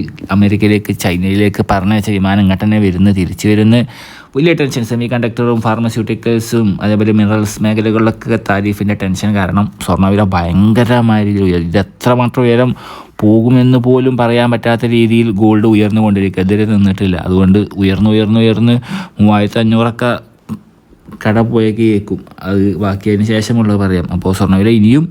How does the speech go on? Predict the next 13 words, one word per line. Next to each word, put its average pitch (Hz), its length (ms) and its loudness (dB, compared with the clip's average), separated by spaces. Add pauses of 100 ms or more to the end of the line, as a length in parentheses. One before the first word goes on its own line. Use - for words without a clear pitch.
(120)
ഉയരാനുള്ള 110 580 0
സാധ്യതയാണ് 98 580 0 (420)
ഉള്ളത്. 92 220 2 (160)
ഗോൾഡൻ 101 400 2 (220)
റൂൾ 139 300 4 (160)
എന്നൊക്കെ 107 320 -4 (100)
ട്രംപ് 101 280 -2 (380)
പറഞ്ഞു 101 340 0 (100)
എന്നൊക്കെ 104 360 0
രീതിയിലുള്ള 98 400 2
വാർത്തകളൊക്കെ 95 680 -2
വന്നിട്ടുണ്ട്. 98 400 0 (120)
അപ്പോൾ 117 180 0